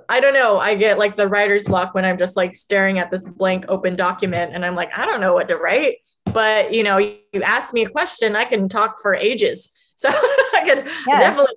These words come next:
Speaker 1: talk for endless. You tell me the topic, I could talk about it. Um, so
Speaker 2: Actually,
Speaker 1: that's,
Speaker 2: I have
Speaker 1: that's
Speaker 2: a
Speaker 1: how it's gonna
Speaker 2: client
Speaker 1: be produced. <laughs>
Speaker 2: Yeah, I have a client right now, is, that is our work dynamic, is
Speaker 1: Mm-hmm.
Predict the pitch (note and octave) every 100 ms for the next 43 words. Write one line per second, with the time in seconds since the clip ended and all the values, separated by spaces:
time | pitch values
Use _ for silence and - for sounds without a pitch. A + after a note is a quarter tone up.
0 | A#3 A3+ A3+ A3 G#3 A3 A#3+ A3 G#3+ -
1 | G3+ G3+ A3 G#3+ A3+ A3 A3+ A3+ A3+ C#4
2 | C4+ G3+ G3 G#3+ G#3+ E3 C#3+ B2+ G2+ -
3 | _ _ _ F3+ E3+ E3+ F#3+ B3+ D4 -
4 | - D#4+ D4+ F#3+ - C#4 D4 D4+ A3+ F#3+
5 | C4+ C#4+ B3+ G#3+ F3 F3 F3+ F#3+ A#4+ A#4
6 | A#4 G4+ - E4 - A#3 C#4+ E4 C4+ -
7 | D4+ E4 E4+ E4+ D4+ C#4+ - B3+ G#3 C4
8 | C4+ B3 A3+ A3 G#3 A#3+ B3+ B3+ A#3 -
9 | A3+ A#3 A3 A#3+ A#3 B3+ A3 G#3 F#3+ F#3
10 | F3+ _ G#3 G#3 G3 F#3 G3